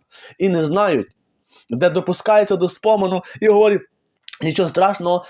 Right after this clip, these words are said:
ніде нема написано в Біблії, що тільки можуть при-, що тільки мо-,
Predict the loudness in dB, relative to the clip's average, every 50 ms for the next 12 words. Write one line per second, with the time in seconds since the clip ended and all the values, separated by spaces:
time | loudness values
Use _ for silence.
0 | -10 -4 -2 -2 0 2 2 2 2 0 0 0 0 0 -2 -4 -2 -2 -2 -2
1 | -2 -2 -4 -2 -2 0 0 0 0 0 -2 0 0 0 -2 -2 -4 -12 -20 -10
2 | -6 -6 -4 -2 -2 0 0 0 -2 -4 -4 -2 -2 -2 -2 -4 _ -14 -8 -4
3 | -4 -4 -4 -6 -4 -4 -4 -2 -2 -4 -4 -4 -4 -2 -2 -2 -2